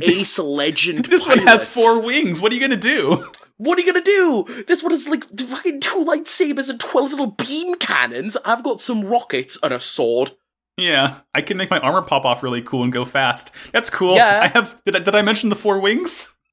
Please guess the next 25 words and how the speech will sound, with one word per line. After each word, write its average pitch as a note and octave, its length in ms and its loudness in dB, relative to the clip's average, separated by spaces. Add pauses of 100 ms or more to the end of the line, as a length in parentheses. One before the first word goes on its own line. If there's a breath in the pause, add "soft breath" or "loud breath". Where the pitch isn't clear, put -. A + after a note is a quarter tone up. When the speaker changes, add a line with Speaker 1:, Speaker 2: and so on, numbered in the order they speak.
(260)
Speaker 1:
Did G3+ 180 -6
I C#4 140 4
mention C#4 260 0
these C4 160 -6
four A3 400 -2
wing F3+ 300 -2
binders A#3+ 480 -2
that G#3+ 120 0
Speaker 2:
Yeah. F4 120 -2
Speaker 1:
project F3+ 580 -6
me G#3+ 200 -10
into G#3 200 -6
things F#3+ 260 -6
I G3 40 -2
could G#3 160 -6
turn G3+ 120 -8
into G3 200 -4
a - 40 2
bowling D3+ 680 -2
ball? G#2 560 -2
Speaker 2:
<laughs> - 40 -20 (1300 loud breath)
So E3+ 180 -2
Marita F#3+ 360 0
wins G#2+ 460 0
decisively. G2+ 1040 -2